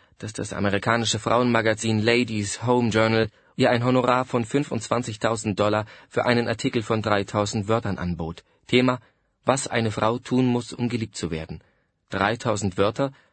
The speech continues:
das sind etwa zehn Manuskriptseiten. Marlene Dietrich erzählte einem Reporter: "Ich bin keine Schriftstellerin und ich hasse jeden Dilettantismus. Aber andererseits sagte ich mir, fünfundzwanzigtausend Dollar nicht nehmen,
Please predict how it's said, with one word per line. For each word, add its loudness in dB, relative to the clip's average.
das -8
sind -2
etwa -2
zehn 0
Manuskriptseiten. -2
Marlene 2
Dietrich -4
erzählte 0
einem 0
Reporter: 0
"Ich -6
bin 6
keine 2
Schriftstellerin -2
und -8
ich -2
hasse 0
jeden -2
Dilettantismus. -4
Aber 0
andererseits 2
sagte 2
ich -4
mir, 2
fünfundzwanzigtausend -2
Dollar 2
nicht -2
nehmen, 0